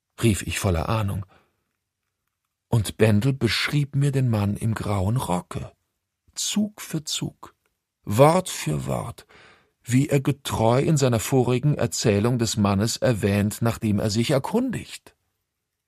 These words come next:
„Unglücklicher“, schrie ich händeringend, „das war er ja selbst!“ Und ihm fiel es wie Schuppen von den Augen. „Ja, er war es,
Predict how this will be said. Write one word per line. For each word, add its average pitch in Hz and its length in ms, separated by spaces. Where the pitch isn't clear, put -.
„Unglücklicher“, 233 1120
schrie 151 360
ich - 140
händeringend, 131 680
„das 170 200
war 220 200
er 240 100
ja 240 220
selbst!“ 254 760
Und 92 280
ihm 98 200
fiel - 360
es - 180
wie 95 100
Schuppen 139 440
von 101 200
den 95 160
Augen. 82 440
„Ja, 208 300
er 156 220
war 233 300
es, - 340